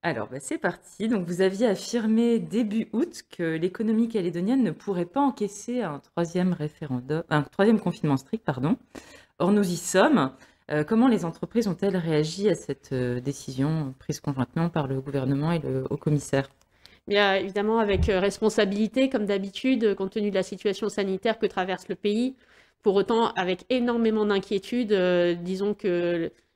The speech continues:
Speaker 2: nos, nos inquiétudes se sont confirmées et aujourd'hui, euh, nous sommes fermés à nouveau. En tout cas, une grande partie du tissu économique est à l'arrêt pour quinze jours, avec très peu de visibilité sur, euh, les moyens de financer ce, ce confinement.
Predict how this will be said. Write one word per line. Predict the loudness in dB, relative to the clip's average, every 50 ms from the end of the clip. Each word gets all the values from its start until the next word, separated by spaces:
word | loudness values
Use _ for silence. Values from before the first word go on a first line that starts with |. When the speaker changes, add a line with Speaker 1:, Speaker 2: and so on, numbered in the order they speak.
| -8
Speaker 2:
nos, | -4 -4 -2 0
nos | 2 2 2 2
inquiétudes | 2 2 0 0 -2 -2 -2 -4 -6 -6
se | -4 -4 -4
sont | -2 -2 -2
confirmées | -2 -4 -6 -2 -2 0 2 4 4 4 4 2 2 2
et | 4 4
aujourd'hui, | 4 2 2 0 0 0 0 0 2 4 4 4
euh, | 4 4 2 0
nous | 0 0 -2
sommes | -2 -2 -2 -2 -2
fermés | -2 0 0 0 2 4 4 4
à | 2
nouveau. | 2 0 0 0 2 0
En | 0
tout | 0 0
cas, | -2 -2
une | 0 -2 -2
grande | 0 0 0 2 2
partie | 0 -2 -2 -2 -6 -4
du | -4 -6
tissu | -8 -10 -10 -8 -6
économique | -4 -4 -2 0 0 0 0 0 -2
est | -2 -2
à | 0 0
l'arrêt | 0 2 2 2 0 0
pour | -2 -6 -8 -6
quinze | -2 -2 0 0 0 0
jours, | -2 0 2 2 2 2 0 -4 _ _ _ _ _ _ _ _ _ _ _ _ -2
avec | 0 2 4 2 2 2 -2 -8 -4
très | 0 2 2 2
peu | 2 0
de | 0
visibilité | 2 2 2 0 0 -2 -2 -2 -4 -2 0 -2 -2
sur, | -2 -2 -2 -2 0 2
euh, | 2 4
les | 4 4 2
moyens | 2 2 2 2 2 2 2 0
de | 0
financer | -2 -2 2 2 2 2 2 2 2 2 2 0 -4 _ _ _ _ _ _ -20
ce, | -12 -6 -4 -4 -4
ce | -4 -4 -4
confinement. | -2 -2 -4 -6 -4 -4 -2 0 2 2 0 0